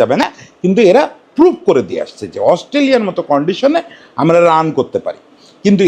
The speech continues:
এইটা আসল কথা না, আসল অ্যাচিভমেন্ট হচ্ছে অন্য জায়গায়। আসল অ্যাচিভমেন্ট হচ্ছে আমাদের রিপন মণ্ডল। রিপন মণ্ডল গত কিছুদিন ধরে আমাদের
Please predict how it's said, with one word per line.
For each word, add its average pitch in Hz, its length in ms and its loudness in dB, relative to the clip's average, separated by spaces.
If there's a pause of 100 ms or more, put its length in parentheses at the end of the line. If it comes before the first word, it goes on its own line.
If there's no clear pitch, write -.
এইটা 160 180 0 (100)
আসল 139 220 -2 (100)
কথা 104 240 -6
না, - 60 -20 (460)
আসল 220 340 -2 (120)
অ্যাচিভমেন্ট 160 500 -4
হচ্ছে 151 220 -2
অন্য 123 140 -2 (100)
জায়গায়। 98 240 -4 (440)
আসল 320 260 0
অ্যাচিভমেন্ট 170 520 -2
হচ্ছে 165 180 -2 (100)
আমাদের 131 240 0 (520)
রিপন 190 260 2 (100)
মণ্ডল। 76 280 -12 (480)
রিপন 302 320 2 (120)
মণ্ডল 349 300 2 (140)
গত 190 140 0 (160)
কিছুদিন 220 480 -4
ধরে 330 140 2 (120)
আমাদের 190 260 -2